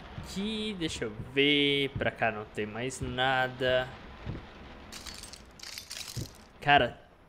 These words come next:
é muita garrafa de bebida jogada no chão, mano. Meu Deus. Caraca, velho.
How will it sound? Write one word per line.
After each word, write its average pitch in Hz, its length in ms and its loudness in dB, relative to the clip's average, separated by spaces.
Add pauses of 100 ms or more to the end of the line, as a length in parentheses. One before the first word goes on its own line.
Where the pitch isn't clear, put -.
(640)
é 220 140 10
muita 151 560 2
garrafa 135 580 6
de 123 100 -2
bebida 120 440 4
jogada 120 440 4
no 117 140 -4
chão, 127 320 0
mano. 107 240 -4
Meu 143 500 -2
Deus. 123 720 0 (1500)
Caraca, 101 560 -8
velho. 107 220 -8